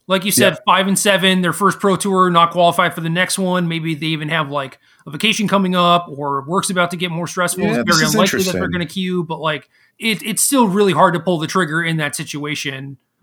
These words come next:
Speaker 2: Yeah. So, so every win at a Pro Tour could potentially have value down the line. You never know.
Speaker 1: Yeah, w-, which is, which is net good, I think,
Speaker 2: Yeah.
Speaker 1: and,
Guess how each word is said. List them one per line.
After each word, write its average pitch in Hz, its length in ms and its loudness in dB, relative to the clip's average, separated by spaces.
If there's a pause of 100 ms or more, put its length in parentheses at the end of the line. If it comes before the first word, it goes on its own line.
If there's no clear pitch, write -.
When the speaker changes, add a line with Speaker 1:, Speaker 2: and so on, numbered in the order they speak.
(120)
Speaker 2:
Yeah. 107 360 0 (140)
So, 147 260 0
so 165 200 2
every 190 320 4
win 175 160 2
at 160 100 4
a 143 60 2
Pro 139 180 2
Tour 127 220 2
could 123 260 -2
potentially 107 800 0
have 113 240 0
value 107 360 2
down 95 240 0
the 85 80 -2
line. 76 320 -6
You 107 120 0
never 101 240 2
know. 76 240 -4 (180)
Speaker 1:
Yeah, 269 180 2
w-, 240 180 -2
which 262 260 2
is, 262 140 0
which 240 260 0
is 208 160 2
net 190 240 0
good, 143 260 -8
I 170 160 -4
think, 135 300 -8
Speaker 2:
Yeah. 180 160 2
Speaker 1:
and, 185 160 0